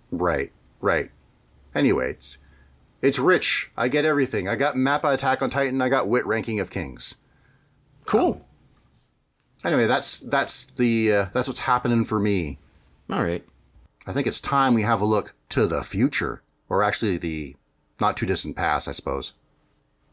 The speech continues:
Speaker 2: Um, well, sort of the future.
Speaker 1: Oh, right. <laughs> Yeah.
Speaker 2: That's where I thought you were going with this. I was like, "Wait, why are you bi-, backtracking?" That was a good transition.
Speaker 1: Well, I was thinking about the time, the time of release, but yeah, okay.
Speaker 2: Yeah, yeah, yeah, okay. Well, let's explain.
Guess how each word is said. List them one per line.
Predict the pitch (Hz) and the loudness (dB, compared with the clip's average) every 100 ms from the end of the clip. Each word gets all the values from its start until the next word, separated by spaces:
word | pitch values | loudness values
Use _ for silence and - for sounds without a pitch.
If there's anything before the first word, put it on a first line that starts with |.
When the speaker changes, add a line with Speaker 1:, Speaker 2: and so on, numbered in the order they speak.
| - | -2
Speaker 2:
Um, | 180 185 180 180 165 - - | 2 4 4 2 0 -2 -2
well, | 143 151 147 - - - - - - - | 2 4 2 -2 -18 -20 -20 -20 -20 -16
sort | - - 147 185 | -12 -2 2 4
of | 165 | 2
the | 110 | 0
future. | 98 107 - 117 147 - - - - - - - - | 0 -2 0 -2 -2 -8 -20 -20 -20 -20 -20 -20 -4
Speaker 1:
Oh, | 156 | 0
right. | 117 135 127 - | 4 4 2 2
<laughs> | |
Yeah. | 135 143 - 123 - - - - - 123 | 0 0 0 -2 -4 -20 -20 -16 -8 -4
Speaker 2:
That's | 98 - - | -4 -6 -2
where | 330 | 0
I | |
thought | 135 185 170 | 2 0 0
you | |
were | 170 | 0
going | 220 196 | 2 2
with | 127 | 2
this. | 113 | 0
I | |
was | 113 | 0
like, | 139 | 0
"Wait, | 233 | 0
why | 135 202 | 2 2
are | |
you | 233 202 | 2 2
bi-, | 240 - - | 0 -2 -2
backtracking?" | 247 233 139 98 120 | -2 0 0 0 0
That | |
was | 196 | 0
a | 139 | 0
good | 143 | -2
transition. | - 180 170 165 92 87 - - - - - | 0 0 0 0 -4 -8 -20 -20 -20 -20 -2
Speaker 1:
Well, | 135 | 2
I | |
was | - | 4
thinking | 151 | 4
about | 127 104 | 4 2
the | |
time, | 104 135 117 104 - | -2 0 0 0 -2
the | 123 | -2
time | - 143 | 0 2
of | 131 98 | 2 4
release, | 107 110 80 - | 2 2 0 -2
but | 92 90 | -4 0
yeah, | 131 | 2
okay. | 123 104 | 2 2
Speaker 2:
Yeah, | 92 90 | -2 -4
yeah, | 117 107 95 | -2 0 2
yeah, | 120 | 2
okay. | 143 135 110 135 | 2 2 0 2
Well, | 151 | 2
let's | 170 220 | 2 2
explain. | 185 - - 123 98 | 0 0 0 0 0